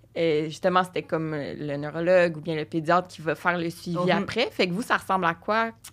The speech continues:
Speaker 1: l'interaction avec les patients que vous avez ?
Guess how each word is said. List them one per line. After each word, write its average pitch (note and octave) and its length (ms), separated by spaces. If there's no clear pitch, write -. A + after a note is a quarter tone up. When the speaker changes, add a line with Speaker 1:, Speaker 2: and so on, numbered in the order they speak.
Speaker 1:
l'interaction D#3+ 1200
avec F3+ 180
les E3 60
patients F3+ 360
que F3 60
vous F3 80
avez ? F3 320